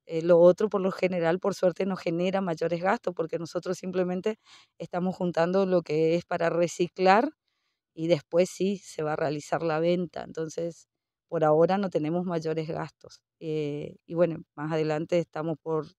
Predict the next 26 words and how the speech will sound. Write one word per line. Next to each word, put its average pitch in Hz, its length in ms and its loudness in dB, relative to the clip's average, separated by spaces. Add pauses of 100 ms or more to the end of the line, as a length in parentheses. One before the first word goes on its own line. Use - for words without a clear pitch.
(160)
eh, 156 340 -12 (540)
hacer 165 260 0
una 165 180 0
rifa, 233 420 2 (680)
eh, 151 380 -6
estamos 165 300 0
por 156 260 0 (300)
trabajar 151 360 0
en 160 120 2
el 156 120 0
carnaval 156 640 2
porque 156 380 -2
nos 151 120 -4
van 151 220 -2
a 156 80 -2
facilitar 151 580 -4
también, 151 580 -2 (140)
eh, 147 360 -12
el 151 40 -12
municipio 151 540 -2
nos 156 120 -4
facilita 151 540 -8
un 151 100 -4
espacio 156 400 -6
en 156 60 -4
carnaval 151 480 -2